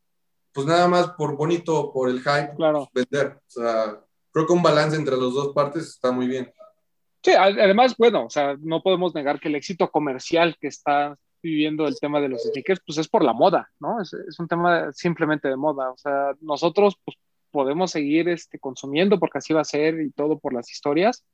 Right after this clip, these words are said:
Speaker 2: pero al final de eso tampoco viven las marcas, ¿no? O sea, es, y, y si no lo viven las marcas, pues mucho menos los que se dedican a, a la reventa, ¿no?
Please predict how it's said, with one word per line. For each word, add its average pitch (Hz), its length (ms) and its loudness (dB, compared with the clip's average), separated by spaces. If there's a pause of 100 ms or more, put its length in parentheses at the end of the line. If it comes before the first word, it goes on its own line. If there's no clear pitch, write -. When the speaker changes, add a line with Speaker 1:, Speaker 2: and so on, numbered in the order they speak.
(440)
Speaker 2:
pero 143 160 2
al 127 80 -2
final 151 260 2
de 175 80 2
eso 165 120 -4
tampoco 139 380 -2
viven 131 200 0
las 113 140 -8
marcas, 160 340 -2
¿no? 160 140 -10
O 143 40 -16
sea, 123 140 -6 (600)
es, - 140 -18 (180)
y, 170 260 4 (200)
y 147 40 6
si 156 140 0
no 165 120 4
lo 190 100 6
viven 190 200 8
las 143 140 2
marcas, 156 340 2 (220)
pues 196 180 4
mucho 170 320 0
menos 190 460 -4
los 143 120 -8
que 143 100 -12
se 135 120 0
dedican 156 480 4
a, 127 220 -8
a 131 40 -2
la 127 120 -2
reventa, 135 420 -2
¿no? 190 180 -8